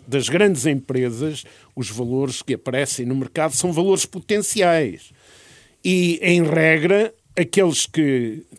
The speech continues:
conseguem deitar mão ao dinheiro trocam valor potencial por valor real.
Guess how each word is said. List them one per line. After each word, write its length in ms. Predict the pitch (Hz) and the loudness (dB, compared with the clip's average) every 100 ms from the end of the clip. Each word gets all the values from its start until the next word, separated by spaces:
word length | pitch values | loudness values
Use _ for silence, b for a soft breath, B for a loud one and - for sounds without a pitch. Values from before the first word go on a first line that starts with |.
| - | -2
conseguem 600 | 160 143 - 185 151 147 | 0 0 2 2 4 2
deitar 320 | 147 139 151 | 0 0 0
mão 200 | 143 143 | 2 2
ao 100 | 156 | 2
dinheiro 320 | 139 160 175 | 2 2 0
trocam 600 | - 190 180 - 196 202 - | 0 2 2 2 0 0 -4
valor 400 | 139 175 180 - | 0 2 2 0
potencial 800 | 160 160 151 147 - 160 170 160 | -6 -2 -4 -2 0 2 2 -2
por 280 | - 175 | -4 -4
valor 440 | 151 175 185 180 160 | 0 2 4 2 2
real. 420 | 180 170 151 127 | 2 4 2 -2